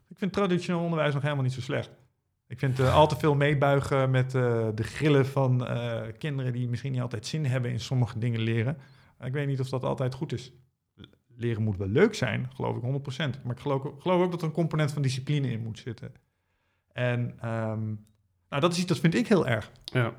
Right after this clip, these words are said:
Speaker 1: Maar als je dan chat G P T zou vragen, die zou daar waarschijnlijk een, eh, veel politiek correctere, genuanceerde mening over hebben.
Speaker 2: Ja. Maar eigenlijk zeg je daarmee dat inderdaad subjectiviteit,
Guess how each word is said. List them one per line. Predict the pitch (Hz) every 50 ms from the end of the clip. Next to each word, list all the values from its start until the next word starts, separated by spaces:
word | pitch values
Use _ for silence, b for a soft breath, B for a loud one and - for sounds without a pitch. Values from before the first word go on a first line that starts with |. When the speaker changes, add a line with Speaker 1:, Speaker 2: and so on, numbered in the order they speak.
| - -
Speaker 1:
Maar | - 165
als | 165 156
je | - -
dan | 165 147
chat | - 175 151 139
G | 160
P | 135
T | 143 160 196
zou | 208 190 156
vragen, | 160 147 135 131 131 151 156
die | 151 156
zou | 156 160 160
daar | 160
waarschijnlijk | 156 151 - 160 156 151 165 156 170
een, | 165 151
eh, | 151 139
veel | 147 - 156 160 160
politiek | 156 - 156 156 147 - 151
correctere, | - 135 139 147 139 - 147 139 135
genuanceerde | - 147 143 143 143 131 131 147 143 139 127 127 120 123 123
mening | 139 160 165 147 135 120 110 107
over | 110 110 104 107
hebben. | 104 107 107 107 117
Speaker 2:
Ja. | 117 110 95 - - - _ _ _ _ _ _ _ _ _
Maar | - -
eigenlijk | - - 135 143 139 127 117 104 113 - - -
zeg | - - - 123 113 -
je | - 113
daarmee | 110 104 104 104 101 104
dat | 107 107 98 98 - -
inderdaad | 120 110 107 104 101 104 98 101
subjectiviteit, | - - 123 113 - - 110 - - 117 107 - 113 - - 117 107 107 123 - - -